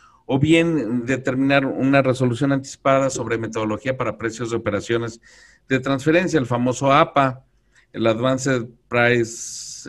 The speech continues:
este, Agreement, este, para que ese lo, lo sacan a, o lo obtienen a través de, de, del sat. Sin embargo, obtener un apa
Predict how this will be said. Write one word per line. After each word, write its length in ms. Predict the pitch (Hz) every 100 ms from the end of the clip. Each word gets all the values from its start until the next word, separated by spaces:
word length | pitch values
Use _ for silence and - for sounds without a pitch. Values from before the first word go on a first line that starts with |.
| 92
este, 400 | 90 - 82 71
Agreement, 540 | 95 120 135 143 147 - - - - -
este, 280 | 104 -
para 440 | - 104 104 78 - -
que 240 | 127 139
ese 220 | 151 165
lo, 100 | 143
lo 380 | 120 90 101 110
sacan 280 | 110 123 127
a, 80 | 117
o 360 | - 92 104
lo 140 | 104 107
obtienen 280 | - 139 127
a 60 |
través 260 | 104 107 117
de, 260 | 120 104 - _ _ -
de, 240 | 95 110 95 104
del 220 | 127 127
sat. 280 | 147 175 175 - - - _ _
Sin 280 | - - 139
embargo, 540 | 139 139 151 143 139
obtener 460 | 110 120 127 127 131
un 160 | 135 143
apa 460 | 139 135 135 -